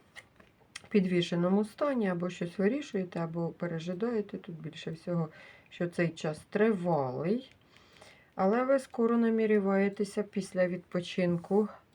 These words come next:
зробити все-таки крок в якійсь, е, меті для виходу із певної ситуації, в якій ви можете рухатись, але поки що не бачите куди.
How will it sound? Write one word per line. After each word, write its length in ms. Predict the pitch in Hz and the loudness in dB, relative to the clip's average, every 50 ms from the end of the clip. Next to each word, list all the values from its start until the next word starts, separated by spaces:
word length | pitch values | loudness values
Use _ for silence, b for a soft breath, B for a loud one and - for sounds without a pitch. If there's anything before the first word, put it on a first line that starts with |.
| _ - | _ -12
зробити 800 | 170 165 180 180 180 170 165 175 175 175 170 - 175 170 175 175 B B B B B B B _ | -8 -6 -2 0 0 0 2 0 0 0 0 0 0 0 0 -2 B B B B B B B _
все-таки 560 | - - 175 160 - - 151 156 - - 165 | -10 -6 -6 -6 -4 -6 -10 -10 -8 -10 -10
крок 640 | - - - 208 202 180 160 156 170 170 - - _ B B B B B B B B B B B B B B B B B B B _ - - - | -8 -2 0 0 0 0 0 -2 -6 -10 -14 -20 _ B B B B B B B B B B B B B B B B B B B _ -18 -8 -4
в 420 | 196 214 214 202 175 175 185 208 | 0 2 2 2 0 0 -2 0
якійсь, 680 | 220 220 220 214 214 - 214 214 208 202 - - - B B B B B B | 2 2 2 0 0 0 2 2 2 0 -2 -12 -14 B B B B B B
е, 280 | 160 160 175 175 175 175 | -6 -4 -4 -2 -2 2
меті 480 | 196 202 208 202 202 - - 202 196 190 | 4 6 4 4 4 0 0 2 2 2
для 260 | 175 185 196 196 196 | 2 4 4 4 6
виходу 640 | 190 240 277 277 - - 269 247 226 247 254 247 - | 4 4 0 0 0 -2 -2 0 0 0 0 -2 -2
із 300 | - - 220 226 220 - | -2 -2 -2 -2 -2 -4
певної 560 | - - 208 214 214 214 208 202 202 202 196 | 2 4 4 4 6 4 4 4 2 0 0
ситуації, 800 | 190 - 214 208 202 - 190 175 160 143 147 - - - - 156 | -2 -4 -4 -4 0 0 0 0 0 -4 -6 -8 -10 -8 -6 -4
в 40 | 165 | -2
якій 440 | 175 180 175 175 - 208 196 190 | -4 -4 -4 -4 -2 0 0 0
ви 420 | 180 165 165 175 180 180 180 175 170 B B B B B B B B B B B - - - - | 0 -2 -2 -2 0 0 0 0 -2 B B B B B B B B B B B -10 -8 -6 -2
можете 540 | - 247 311 302 247 214 233 226 - 226 220 | 0 2 4 4 4 4 4 2 2 2 4
рухатись, 580 | 220 208 196 - 196 185 185 - 185 180 - - | 4 4 2 0 -2 -2 -2 -4 -6 -6 -6 -4
але 340 | - 202 202 196 202 233 254 | -2 0 0 0 0 -2 -2
поки 340 | - - 214 208 208 - 196 | -2 -2 -4 -4 -2 -4 -6
що 220 | 196 - - 196 | -6 -2 0 2
не 160 | 190 190 180 | 4 4 4
бачите 540 | 175 165 170 185 185 - - 175 175 - 175 | 2 2 -2 -2 -2 -4 -6 -8 -4 -4 -6
куди. 340 | 170 - - 190 170 170 | -6 -6 -8 -8 -6 -6